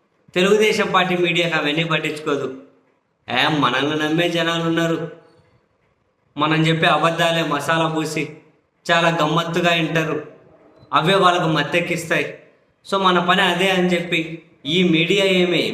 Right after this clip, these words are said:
మీడియా ముసుగులో ఉన్న ఈ పార్టీ అధికారిక ఛానళ్ళు ఏమి, వాళ్ళ పంతా ఏం మార్చుకో, వాళ్ళ విధానం అదే. పదే పదే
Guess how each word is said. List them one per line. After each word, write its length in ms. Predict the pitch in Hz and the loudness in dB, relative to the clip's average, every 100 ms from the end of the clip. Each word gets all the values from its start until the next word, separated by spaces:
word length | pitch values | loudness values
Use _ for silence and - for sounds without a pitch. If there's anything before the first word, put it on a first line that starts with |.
| 135 | -2
మీడియా 240 | 156 170 | 0 0
ముసుగులో 360 | 160 156 170 160 | -2 -4 -2 -2
ఉన్న 200 | 151 151 | -2 -4
ఈ 80 | |
పార్టీ 680 | 143 147 147 - 165 151 - - - _ | -2 0 0 0 -2 -2 -6 -14 -20 _
అధికారిక 640 | 135 143 160 170 165 165 160 | -4 -2 0 0 0 -2 -2
ఛానళ్ళు 360 | 151 151 147 | -2 -2 -2
ఏమి, 420 | 147 143 139 110 - - _ _ _ _ - | -2 0 -2 -6 -16 -20 _ _ _ _ 0
వాళ్ళ 380 | 127 151 156 156 | 2 2 2 0
పంతా 320 | 160 175 196 | 0 0 0
ఏం 180 | 190 185 | 0 2
మార్చుకో, 580 | 160 143 143 131 110 - - _ _ _ _ - | 0 -2 -8 -6 -8 -10 -20 _ _ _ _ -8
వాళ్ళ 140 | 113 | -6
విధానం 440 | 113 143 151 202 214 | -4 0 0 2 0
అదే. 160 | 208 | 0
పదే 300 | 214 190 196 | 0 0 2
పదే 600 | 208 202 196 202 190 - | 0 0 0 -2 -6 -12